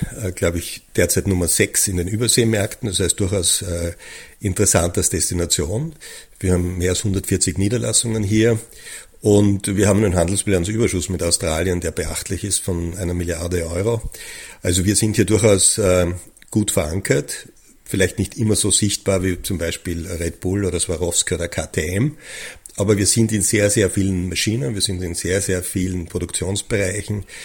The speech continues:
wir sind in den Eisenbahnen hier stark vertreten, Straßenbahnen kommen teilweise aus Österreich.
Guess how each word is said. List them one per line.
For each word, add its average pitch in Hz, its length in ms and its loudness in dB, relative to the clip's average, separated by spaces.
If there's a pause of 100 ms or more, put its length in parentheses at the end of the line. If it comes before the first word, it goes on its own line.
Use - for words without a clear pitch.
(200)
wir 95 80 -2
sind 90 240 4
in 92 80 4
den 90 100 0
Eisenbahnen 98 1120 0
hier 101 480 0 (120)
stark - 320 -6
vertreten, 95 720 -2 (240)
Straßenbahnen 95 680 -2
kommen 95 320 -4 (280)
teilweise 90 460 -2
aus 82 80 -4
Österreich. 87 640 -2